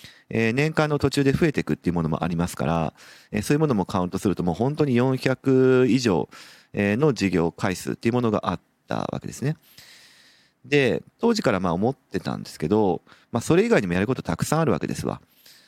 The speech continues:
事業プログラムの回数をこなすだけじゃなくって、例えば、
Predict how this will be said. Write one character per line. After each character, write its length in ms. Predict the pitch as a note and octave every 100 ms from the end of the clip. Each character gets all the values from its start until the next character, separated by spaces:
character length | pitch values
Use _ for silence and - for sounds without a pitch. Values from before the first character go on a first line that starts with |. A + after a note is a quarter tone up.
| _
事 160 | - A2
業 180 | A#2+ B2
プ 120 | B2
ロ 100 | B2+
グ 60 |
ラ 120 | C3 A2+
ム 80 |
の 80 | F2+
回 260 | - G2+ F#2+
数 200 | - G2+
を 100 | F2
こ 120 | A2+
な 120 | B2
す 80 | -
だ 100 | F#2+
け 80 | G2
じ 80 | F2+
ゃ 40 |
な 100 | F2
く 120 | -
っ 20 |
て、 460 | D#2+ _ E3+ D3+ - _ _ B2
例 60 | D3
え 40 |
ば、 220 | B2 F2